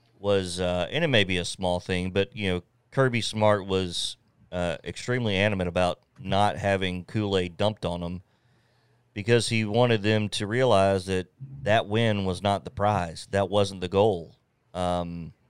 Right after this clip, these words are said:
winning that meant nothing other than it just gave them an opportunity to where they are now. So I think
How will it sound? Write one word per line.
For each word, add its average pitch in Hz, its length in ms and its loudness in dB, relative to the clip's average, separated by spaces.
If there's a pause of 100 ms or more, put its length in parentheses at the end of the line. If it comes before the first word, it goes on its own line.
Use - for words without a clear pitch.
(160)
winning 107 280 0
that 104 320 4
meant 98 340 -4
nothing 101 540 -4 (420)
other 98 240 0
than 95 400 0
it 92 180 -8
just 95 240 -4
gave 98 220 0
them 90 160 -4
an 92 80 -2
opportunity 90 640 -4
to - 100 -12
where 90 160 -4
they 87 140 -4
are 85 160 -6
now. 92 320 0
So 85 340 -4 (1500)
I 113 120 4
think - 340 2